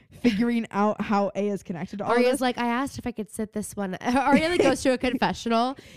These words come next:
Speaker 2: She's like, "Yeah, well, I asked Spencer if I could sit this one out, and she said no. So this is my version of payback."
Speaker 1: <laughs>
Speaker 2: This should keep her busy for about, mm, seven whole days.
Speaker 1: <laughs>
Speaker 2: Anyway, um, so yeah, so we also are finding out that Ezra is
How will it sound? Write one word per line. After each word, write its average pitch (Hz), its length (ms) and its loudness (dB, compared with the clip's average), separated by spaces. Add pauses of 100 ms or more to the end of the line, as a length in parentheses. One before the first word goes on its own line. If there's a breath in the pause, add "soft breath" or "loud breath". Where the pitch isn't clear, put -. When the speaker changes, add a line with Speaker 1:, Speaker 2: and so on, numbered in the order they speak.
Speaker 2:
She's 294 160 -6
like, 349 180 -6
"Yeah, 285 220 0
well, 240 320 0
I 349 60 0 (140)
asked 415 120 -6
Spencer 214 360 -4
if 196 100 -2
I 196 100 -2
could 180 180 -6
sit 190 220 -6
this - 180 -8
one 190 160 0
out, 180 160 0
and 190 100 -4
she - 140 -10
said 185 380 -4 (100)
no. 175 600 -2
So 196 500 0 (340 soft breath)
this - 120 -12
is 240 80 -6
my 180 160 -4
version 156 320 -8
of 160 120 -10
payback." 180 840 0 (180)
Speaker 1:
<laughs> 339 160 -2
Speaker 2:
This 403 120 -2
should - 100 -6
keep 262 160 -4
her 190 100 -4
busy 175 300 -4
for 180 140 -4
about, 165 360 -4 (160)
mm, 180 240 -8
seven 175 320 -8
whole 170 240 -6
days. 160 340 0
Speaker 1:
<laughs> - 1160 -4
Speaker 2:
Anyway, 185 460 -4
um, 165 560 -2 (600)
so - 180 -2
yeah, 294 260 -2
so - 120 -8
we 277 60 -2
also 240 240 2
are 339 100 2
finding 320 300 -2
out - 160 0
that 214 140 -6
Ezra 170 640 -2
is 170 640 -4